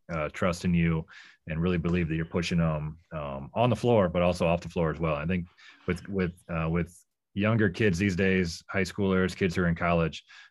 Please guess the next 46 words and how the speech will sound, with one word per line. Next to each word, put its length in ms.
uh, 200
they 140
wanna 240
know 220
that 80
you're 100
pushing 320
'em, 180
but 120
they 100
wanna 300
know 260
that, 320
um, 380
that 200
you've 120
really 160
got 180
their 120
back 260
as 100
well. 240
So, 360
um, 540
be 80
your, 260
you 80
know, 100
be 140
yourself, 560
trust 260
your 80
own 120
personality, 680
and 100
make 140
sure 160
these 160
guys 260
know 140
that, 160
know 160
that, 180
know 140
that, 180
that, 200